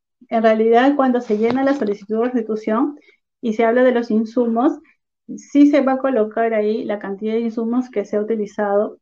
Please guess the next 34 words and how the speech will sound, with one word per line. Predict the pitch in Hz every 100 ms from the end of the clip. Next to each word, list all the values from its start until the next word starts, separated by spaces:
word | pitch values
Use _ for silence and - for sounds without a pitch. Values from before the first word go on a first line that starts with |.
| _
para, | 220 214 208 214 302 - _ _ _ -
eh, | 202 196 185 185 185 180 - - _ -
para | 196 202
esa | 208
exportación, | 220 - 202 - 196 - 180 185
¿no? | 196
Para | 190 185
esa | 185
exportación, | 247 202 - 170 - 240 240
para | 233 190
esa | 202 208
serie | 208 226 226 220 214 - - _ _ _ _ -
determinada | 202 196 190 190 202 208 208 247
que | 175
estoy | - - 196
registrando, | 226 - 202 214 202 196 220 381 - _ _ _
¿no? | 208 202 220 285
Porque | 202 190
la | 190
información | 190 196 185 220 220
se, | 240 214
se, | - 190 185 202 -
se, | _ 202 190 185 196 214 -
se | 196
consigna | 196 196 180 254 226 226 - - _ _ _
a | 208
nivel | 196 208
de | 208 214
serie | 233 226 220
de |
exportación. | 214 202 202 180 208 185 - _ _ _ _ _
Entonces, | 220 214 233 226
ahí | 196 226
yo, | 233 -